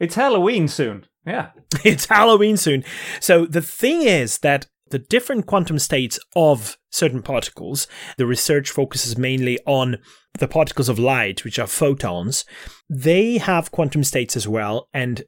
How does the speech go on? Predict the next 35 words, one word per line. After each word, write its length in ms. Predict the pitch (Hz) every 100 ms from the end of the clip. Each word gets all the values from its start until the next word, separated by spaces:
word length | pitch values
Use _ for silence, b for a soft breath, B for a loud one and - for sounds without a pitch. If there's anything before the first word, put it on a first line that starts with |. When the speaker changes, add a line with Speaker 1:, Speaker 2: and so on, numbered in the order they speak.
| _
Speaker 2:
the 200 | 131 120
quantum 500 | - - 233 294 240
states 500 | 175 - 117 110 -
can 280 | - 190 262
be 140 | 254
aligned 840 | 180 151 147 160 131 113 120 131 - B B B B _
even 680 | 226 247 254 156 117 117 127 - _
when 260 | 135 147 143
they 180 | 175
are 320 | 190 151 147 -
at 140 | 135 131
a 120 | -
very, 500 | 127 120 156 165 170
very 380 | 160 127 139 139
large 300 | 131 120 104
distance. 420 | 127 - 104 -
What 160 | 151 190
distances 420 | 240 - 190 143
are 100 | 131
we 80 | 123
talking 380 | - 131 139 120
about? 360 | 117 110 123 - B 147 160 -
Well, 280 | 135 151 131
recently, 720 | 131 196 - 165 123 117 113 -
um, 220 | 127 120
Chinese 380 | - - 156 147
scientists 480 | - 147 135 117 - -
used 680 | 175 117 113 143 180 151 -
an 100 | 151
experiment 580 | 120 - 202 156 117 117 B B B
where 180 | 139 123
they 320 | 110 156 208
could 280 | 214 185 123
do 200 | 147 165
that 300 | 135 110 107